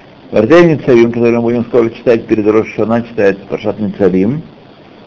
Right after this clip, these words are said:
Ктив написано: "Вешафта ад Хашем Элокейха", и вернешься ты до своего Бога, Хашема своего Бога, "Вешамата беколо", и будешь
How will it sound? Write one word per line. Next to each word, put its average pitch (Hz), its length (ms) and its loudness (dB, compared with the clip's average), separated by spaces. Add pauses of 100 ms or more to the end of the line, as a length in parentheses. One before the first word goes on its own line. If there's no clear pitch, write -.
(580)
Ктив - 440 0
написано: 190 680 2 (1080)
"Вешафта 185 960 4
ад 190 280 4
Хашем 151 480 2
Элокейха", 107 600 0
и 151 160 2
вернешься 160 640 4
ты 156 220 4
до 143 300 4 (100)
своего 127 420 4
Бога, 107 480 2 (280)
Хашема 151 280 -2
своего 120 220 0
Бога, 104 400 4 (680)
"Вешамата 170 720 4
беколо", 180 460 6
и 110 80 4
будешь 143 320 2